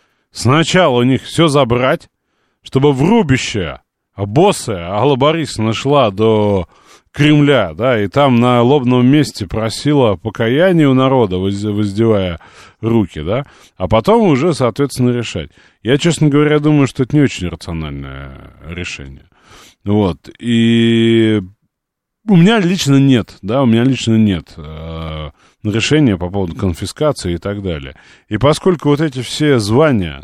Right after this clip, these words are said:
да, они являются государственными наградами, ну, по сути, да, входят в систему,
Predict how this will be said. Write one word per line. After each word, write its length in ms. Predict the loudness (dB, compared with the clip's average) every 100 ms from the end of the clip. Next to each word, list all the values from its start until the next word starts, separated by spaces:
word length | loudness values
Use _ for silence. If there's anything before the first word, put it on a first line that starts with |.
| -18 -8
да, 280 | -8 -8 -14 -10
они 380 | -2 0 2
являются 580 | 0 -2 0 -2 -4 -10
государственными 880 | -10 -10 -6 -4 -4 -8 -14 -12 -8
наградами, 680 | -8 -4 -4 -4 -6 -8 -12
ну, 160 | -10 -6
по 140 | -6
сути, 360 | -6 -8 -10 -10
да, 120 | -12
входят 400 | -10 -8 -8 -10
в 20 |
систему, 480 | -14 -18 -16 -16 -16